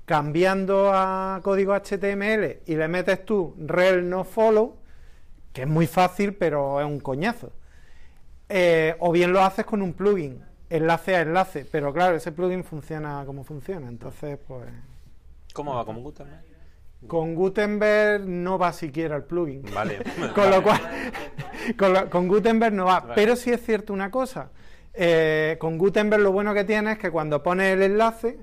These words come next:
Speaker 2: Hmm.
Speaker 1: en el párrafo en el que estás, como es un párrafillo de nada, lo pones en H T M L y solo tiene un codiguito así de H T M L donde lo encuentras enseguida. No tiene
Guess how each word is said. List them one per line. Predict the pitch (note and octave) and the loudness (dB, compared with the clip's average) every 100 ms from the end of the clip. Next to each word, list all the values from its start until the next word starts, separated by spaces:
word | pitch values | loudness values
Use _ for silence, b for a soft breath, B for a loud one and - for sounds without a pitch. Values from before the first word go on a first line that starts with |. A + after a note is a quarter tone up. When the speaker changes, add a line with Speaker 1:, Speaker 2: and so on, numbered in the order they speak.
| - | -10
Speaker 2:
Hmm. | C3 | -4
Speaker 1:
en | D#3 | 0
el | D3+ | -2
párrafo | D3+ F#3 F#3+ G3+ | 0 0 0 0
en | G3 | 0
el | F#3 | -2
que | F3 | -4
estás, | F3+ - G#3 | -6 -4 -4
como | D3+ D3 | -4 -4
es | |
un | E3 | -4
párrafillo | D3+ F3 F3+ F#3 F#3 F#3+ | 0 0 0 -2 -2 0
de | F#3+ | -2
nada, | G3+ G#3+ A3+ b b b b | -4 -4 -6 b b b b
lo | D3+ D3 | 0 0
pones | E3+ F3+ F#3 | 2 0 0
en | F#3+ | 0
H | F#3+ F#3+ G3 | -2 -2 -2
T | G3 | 0
M | G3 G3 G3+ | 0 0 0
L | G3+ G#3+ - | 0 -2 -4
y | D3 | -10
solo | - E3 D#3+ | -4 0 0
tiene | E3+ F3 | 0 0
un | F3+ | -2
codiguito | D#3 F3+ F3+ E3+ F3 F#3 | -2 0 0 0 -2 -2
así | E3 F#3+ G3+ b b b b | -2 -4 -6 b b b b
de | D#3 | 0
H | E3+ E3+ F#3 | 0 0 0
T | F#3 | 0
M | F#3 F#3 | 2 2
L | G3 G3+ | 2 2
donde | F3 D#3 | 0 -2
lo | D3 | -4
encuentras | C#3+ E3 E3+ E3+ | -2 -4 -2 -4
enseguida. | D3+ D3+ D#3+ F3 - | -6 -4 0 0 -2
No | F3 F3 | -4 -2
tiene | F3 G3+ F3+ | 0 0 0